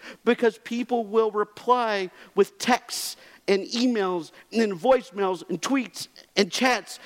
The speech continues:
and ev-, because everyone is looking for us, wondering where we are because we haven't responded yet.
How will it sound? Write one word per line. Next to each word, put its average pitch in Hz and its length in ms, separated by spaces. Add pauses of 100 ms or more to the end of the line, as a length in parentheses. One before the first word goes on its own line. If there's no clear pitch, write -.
(140)
and 269 140
ev-, 269 220
because 247 400
everyone 277 500
is 214 140
looking 247 420
for 226 360
us, 202 220 (200)
wondering 247 460
where 294 180
we 277 200
are 277 160
because 240 380
we 269 180
haven't 254 420
responded 214 680
yet. 156 260